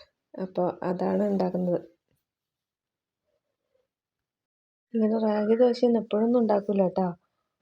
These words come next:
കാരണം അവർക്കത്, പിന്നെ എപ്പോഴും ഉണ്ടാക്കുമ്പോൾ മക്കൾ ചോദിക്കും ഇങ്ങനെ, "നമുക്ക് എപ്പോഴും ഇതേ ഉണ്ടാക്കാൻ അറിയുമോ?" എന്ന് ചോദിക്കും. അപ്പോൾ അപ്പോഴേക്ക്, ആ, കറി റെഡി ആയിട്ടുണ്ട്. കറി ഞാൻ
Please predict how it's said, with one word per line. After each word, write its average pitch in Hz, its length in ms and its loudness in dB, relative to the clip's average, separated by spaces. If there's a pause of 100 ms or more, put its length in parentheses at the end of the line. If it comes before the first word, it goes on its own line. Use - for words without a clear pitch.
(600)
കാരണം 190 320 0
അവർക്കത്, 190 460 0 (840)
പിന്നെ 185 280 -2 (1500)
എപ്പോഴും 214 360 2
ഉണ്ടാക്കുമ്പോൾ 202 440 2
മക്കൾ 190 300 0
ചോദിക്കും 180 420 0
ഇങ്ങനെ, 165 220 0 (840)
"നമുക്ക് 202 240 -2
എപ്പോഴും 254 400 6
ഇതേ 226 220 4
ഉണ്ടാക്കാൻ 202 400 2
അറിയുമോ?" 185 300 2
എന്ന് 196 120 0
ചോദിക്കും. 156 280 -6 (1800)
അപ്പോൾ 202 300 -6
അപ്പോഴേക്ക്, 196 540 0 (180)
ആ, 202 40 -8 (320)
കറി 196 320 -4
റെഡി 202 240 -2
ആയിട്ടുണ്ട്. 180 420 -2 (160)
കറി 185 180 -4 (260)
ഞാൻ 196 320 0